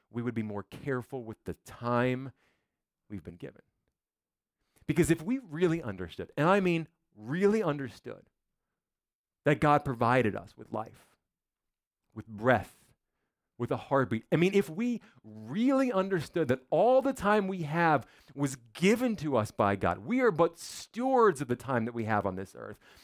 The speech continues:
And if we really understood that we are here today and gone tomorrow,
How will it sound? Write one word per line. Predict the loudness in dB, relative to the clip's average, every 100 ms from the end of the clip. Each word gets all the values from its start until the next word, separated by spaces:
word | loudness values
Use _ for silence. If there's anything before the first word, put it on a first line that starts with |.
| _
And | 2
if | 2
we | 0 -10
really | -10 -4 2 2 2
understood | 0 -2 -4 -2 0
that | 0 0
we | 2
are | 2 0 _
here | -2 2 2
today | 2 4 6 6 2 -6 -2
and | 0 0 -8 -20 0
gone | 4 6 6
tomorrow, | 4 2 2 4 2